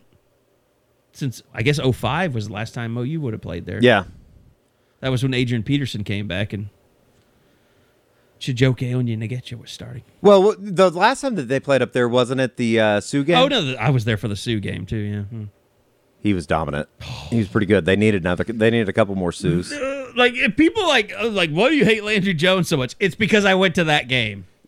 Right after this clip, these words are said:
Speaker 2: That broke you forever?
Speaker 1: It broke me forever. I drove that piece of shit sitting in my driveway up there and back.
Speaker 2: No way.
Speaker 1: Yes.
Speaker 2: That thing's been to Lincoln?
Speaker 1: That thing's been to
Speaker 2: Oh,
Speaker 1: Lincoln.
Speaker 2: man.
Speaker 1: Yeah.
Speaker 2: Story.
Speaker 1: The Eclipse, yeah.
Speaker 2: No way. That's crazy.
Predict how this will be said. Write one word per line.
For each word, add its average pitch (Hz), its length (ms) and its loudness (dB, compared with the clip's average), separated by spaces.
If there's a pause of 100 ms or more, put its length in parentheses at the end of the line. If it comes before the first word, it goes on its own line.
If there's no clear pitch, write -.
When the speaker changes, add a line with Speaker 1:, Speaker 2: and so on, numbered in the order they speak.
(120)
Speaker 2:
That 139 460 2
broke 131 380 4
you 143 180 4
forever? 123 560 4
Speaker 1:
It 156 160 -4
broke 160 380 2
me 143 140 -2
forever. 120 440 -4 (260)
I 180 160 2
drove 180 340 0
that 165 180 -2
piece 170 240 2
of 160 80 -2
shit 165 280 -2
sitting 170 240 -6
in 160 80 -2
my 151 140 0
driveway 131 600 2
up 123 180 -2
there 120 180 0
and 107 100 -2
back. 87 360 -10
Speaker 2:
No 151 200 6
way. 135 480 4
Speaker 1:
Yes. - 480 -8
Speaker 2:
That 151 180 0
thing's 190 220 4
been 170 140 2
to 160 60 0
Lincoln? 165 400 2
Speaker 1:
That 123 180 -4
thing's 139 200 -2
been - 180 -2
to 147 60 2
Speaker 2:
Oh, 165 80 4
Speaker 1:
Lincoln. 113 100 0
Speaker 2:
man. 123 320 0
Speaker 1:
Yeah. 107 240 -2 (560)
Speaker 2:
Story. 139 540 2
Speaker 1:
The 131 280 0
Eclipse, 127 540 -4
yeah. 101 240 -2 (280)
Speaker 2:
No 110 140 -2
way. 104 360 4
That's 95 200 -4
crazy. 104 420 2